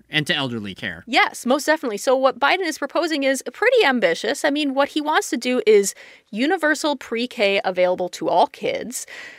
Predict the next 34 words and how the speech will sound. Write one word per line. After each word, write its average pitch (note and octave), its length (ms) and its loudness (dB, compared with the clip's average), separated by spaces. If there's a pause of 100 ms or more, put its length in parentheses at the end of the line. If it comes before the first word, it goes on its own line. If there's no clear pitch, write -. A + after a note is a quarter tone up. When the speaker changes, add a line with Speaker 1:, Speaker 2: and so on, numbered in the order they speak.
(120)
Speaker 2:
He - 160 -6
wants B3 260 0
there B3+ 120 4
to A#3+ 80 2
be A3 120 -4
higher C#4 420 2
pay G#3 340 2
for G#3+ 180 -2
childcare F#3+ 600 2
providers. F#3 560 2
He A#3+ 80 -4
wants G#3 240 -2
them G3+ 160 -4
to F#3 100 -6
be F3+ 120 -4
able E3+ 140 -4
to F3 100 -12
unionize, C#4 800 0
to - 120 -14
collectively F#3+ 600 0 (100)
bargain. B3+ 520 2 (460)
Uh, G#3 260 2
and D4+ 160 0
he F4 140 -4
wants C4+ 400 2
to C4+ 220 -4
grow A#3 340 6
the A3+ 140 -2
number, A3 500 -2
the F3+ 100 -4
supply C4 760 2
of A3 160 -2
childcare A3+ 840 2
establishments A3 800 -2